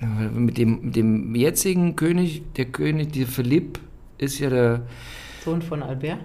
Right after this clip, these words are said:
Speaker 1: Das ist kein Urgroßvater von dem, weil der von Leopold der Zweiten, der, das ist, der, der hatte einen Sohn, aber der ist gestorben und daraufhin wurde der, ähm,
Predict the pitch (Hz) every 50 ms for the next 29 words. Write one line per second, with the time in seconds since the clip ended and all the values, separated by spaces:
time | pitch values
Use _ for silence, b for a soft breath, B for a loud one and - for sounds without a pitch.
0 | - - - 110 - - - - - - 120 123 131 135 - 143 151 143 - 117
1 | 110 113 - 117 113 110 117 113 113 117 113 110 110 127 143 147 120 113 110 107
2 | 110 104 - - 107 107 101 110 139 165 175 151 139 139 135 139 135 123 120 -
3 | - 113 110 117 123 117 101 92 87 87 101 104 - - - - - - - -
4 | 104 104 101 101 101 - - - - 135 135 - - - 117 120 107 - - -
5 | - - - - - - 123 117 98 104 120 123 127 120 123 123 120 107 98 98
6 | 117 139 - 170 151 135 123 113 123 120 143 175 185 180 143 127 131 131 - -
7 | 117 - - - 123 139 156 165 175 165 143 117 120 127 139 147 143 143 - -
8 | 151 156 165 165 156 B B B B B B B B B 120 113 120 135 147 147
9 | 147 131 123 120 117 120 123 120 123 120 117 117 117 117 113 113 117